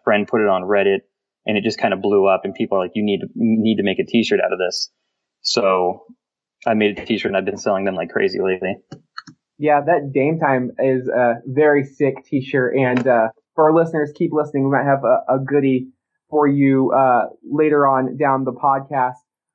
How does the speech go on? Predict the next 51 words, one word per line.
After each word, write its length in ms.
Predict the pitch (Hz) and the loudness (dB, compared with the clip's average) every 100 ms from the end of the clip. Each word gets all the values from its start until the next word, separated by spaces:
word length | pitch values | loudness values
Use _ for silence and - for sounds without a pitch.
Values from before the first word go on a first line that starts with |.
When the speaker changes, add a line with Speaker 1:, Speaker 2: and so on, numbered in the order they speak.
| _ | _
Speaker 2:
But 480 | 135 151 147 131 - | -4 0 2 0 -8
to 100 | 156 | -8
be 120 | 156 156 | -2 0
honest 460 | 165 165 160 - 143 | 2 0 -2 -8 -2
about 260 | 147 147 160 | 0 0 -2
the 60 | |
Rasheed 400 | 151 147 165 156 | -8 -8 -8 -10
shirt, 380 | 139 147 135 - 127 | -4 -2 -2 -2 -4
I 100 | 135 | -2
didn't 240 | 151 147 | -2 0
get 140 | 139 | 0
it 80 | 143 | 2
at 120 | 131 | 2
first 300 | 147 139 135 | 0 -2 -2
un-, 100 | 135 | -2
until 360 | 131 139 143 135 | 0 0 2 2
I 80 | 123 | 4
met 240 | 131 123 | 2 0
you. 160 | 131 120 | 0 0
I 100 | 120 | 2
thought 240 | 147 139 | 2 0
it 80 | 135 | 0
was, 260 | 143 135 - | -2 -4 -4
it 160 | 131 143 | -4 -2
took 140 | 175 | 0
me, 140 | 185 185 | 0 2
I 160 | 147 135 | 0 0
knew 120 | 214 | -2
it 280 | - 143 147 | 0 -4 -2
wasn't 260 | 160 170 | -2 -2
a 80 | 147 | -2
dig 340 | 139 139 147 147 | 0 0 2 2
at 180 | 147 | 0
Rasheed, 500 | 151 139 151 147 147 - _ _ _ - | -2 -8 -8 -8 -8 -12 _ _ _ 0
but 200 | 156 151 | 2 4
I 100 | 151 | 2
was 80 | 151 | 0
like, 160 | 143 | -4
"Are 60 | 143 | -4
you 80 | 139 | -4
calling 280 | 139 151 151 | -2 -2 -2
him 140 | 139 | -4
a 60 | 120 | -2
liar?" 520 | 151 214 220 214 214 _ - | 0 2 2 0 -2 _ -2
I 60 | 151 | 2
wasn't 300 | 185 185 143 | 2 0 0
quite 280 | 165 147 | -2 -2
sure. 420 | - 180 156 143 - _ _ _ | -2 0 0 -2 -8 _ _ _
And, 360 | 156 156 147 147 | 0 2 2 4
uh, 240 | 147 135 | 4 4
I 100 | - | 4